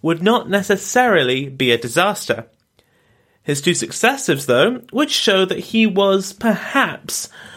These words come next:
the exception that proves the rule. In the last episode, I talked a little about how, after Livia's death, the reign of Tiberius took a bit of a nosedive.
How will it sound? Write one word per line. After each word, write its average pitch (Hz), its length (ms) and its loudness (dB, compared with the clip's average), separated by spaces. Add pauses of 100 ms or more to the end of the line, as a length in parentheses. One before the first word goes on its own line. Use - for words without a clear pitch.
(140)
the 185 160 4
exception - 680 0
that 135 140 2
proves 110 340 0
the 110 120 -2
rule. 104 380 -2 (840)
In 180 100 0
the 202 60 4
last 220 280 2
episode, 185 340 2
I 175 60 4
talked 175 300 0
a 180 60 -4
little 180 240 0
about 156 260 0
how, 160 280 0
after 151 240 -2
Livia's 147 420 0
death, - 500 -2 (260)
the 156 120 2
reign 165 260 2
of 151 80 -2
Tiberius 143 560 0
took 135 160 -10
a 135 40 -8
bit 135 100 0
of 127 80 -4
a 127 40 -6
nosedive. 135 840 -2